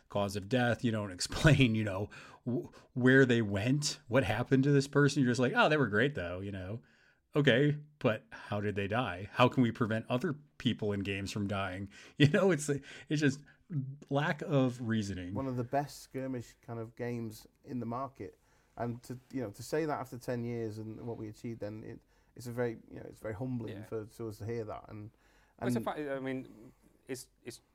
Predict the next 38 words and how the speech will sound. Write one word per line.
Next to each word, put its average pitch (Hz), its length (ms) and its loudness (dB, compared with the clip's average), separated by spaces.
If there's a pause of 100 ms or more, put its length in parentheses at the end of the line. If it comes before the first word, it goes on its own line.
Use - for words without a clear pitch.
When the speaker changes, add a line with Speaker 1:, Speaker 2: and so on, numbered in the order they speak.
(180)
Speaker 3:
a 120 40 -8
fun 110 300 -8
game. 104 320 -8
Speaker 2:
It 165 80 -8
Speaker 3:
That's 196 140 0
Speaker 2:
is. 139 100 -4
Speaker 3:
it. 107 220 -6
Speaker 2:
It - 60 -10
Speaker 3:
It's 139 180 -2
Speaker 2:
is. 113 80 -4
Speaker 3:
just 117 140 -10
a - 40 -20
fun 117 200 -6
Speaker 2:
Yeah. 117 180 -4
Speaker 3:
game 110 140 -6
and 107 80 -10
it's 101 80 -16
fun 110 200 -8
to 104 80 -12
play. 107 360 -4
And, 104 120 -6
Speaker 1:
Is 110 80 -2
Speaker 3:
you 101 60 -6
Speaker 1:
God 113 160 -2
Speaker 3:
know, 139 60 0
Speaker 1:
Tier 165 220 -4
still 156 200 -4
a 156 40 -4
Speaker 3:
I 151 40 -8
don't 160 100 -2
Speaker 1:
game? 170 160 -2
Speaker 3:
play 110 160 -4
it 104 80 -6
nearly 104 180 -6
as 98 100 -8
often 104 340 -10
as 147 60 2
I, 151 180 -2